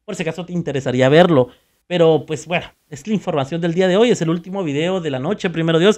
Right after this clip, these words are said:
Te recuerdo y te comento, hoy siete, siete treinta de la noche vamos a estar compartiendo directo con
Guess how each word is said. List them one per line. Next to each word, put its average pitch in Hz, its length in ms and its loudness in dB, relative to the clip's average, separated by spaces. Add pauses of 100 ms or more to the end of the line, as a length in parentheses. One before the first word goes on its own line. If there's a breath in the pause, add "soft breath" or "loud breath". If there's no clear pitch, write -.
Te 196 80 -2
recuerdo 214 340 2
y 240 60 -2
te 220 80 -2
comento, 190 480 2
hoy 185 400 4
siete, 214 540 2
siete 185 280 -2
treinta 190 360 0
de 175 60 2
la 160 60 0
noche 180 280 -4
vamos 175 220 -2
a - 20 2
estar 170 240 -6
compartiendo 185 540 -4
directo 180 500 0
con 135 280 -2